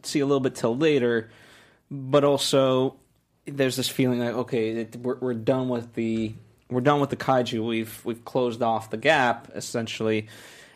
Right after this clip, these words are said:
and so it's, it, it, you're kind of always in that weird bubble of, like, are we safe? Are we not? And I appreciated that there was that tension and, and the different politics that went into all of it. It felt,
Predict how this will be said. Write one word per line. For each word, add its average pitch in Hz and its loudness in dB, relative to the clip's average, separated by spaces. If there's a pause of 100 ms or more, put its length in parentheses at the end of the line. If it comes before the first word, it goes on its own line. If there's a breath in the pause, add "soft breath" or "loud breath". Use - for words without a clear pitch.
and 120 -2
so 127 4 (420)
it's, - -10
it, - -4
it, - -16 (320)
you're - -16
kind - -4
of 147 -4
always 151 2
in 143 0
that 127 0
weird 123 2
bubble 110 2
of, 104 -2
like, 104 -2
are 120 -2
we 117 -12
safe? - -4
Are 110 -2
we 107 -4
not? 107 -4 (100)
And 113 -6
I 117 -4
appreciated 120 -2
that 107 0
there 110 2
was 101 -4
that 101 -2
tension 113 -4
and, 107 -6
and 107 -6
the 113 -2
different 117 -4
politics 113 0
that - -4
went 110 -6 (180)
into 113 -4
all 110 2
of 107 -4
it. 104 -4
It - -12
felt, - 0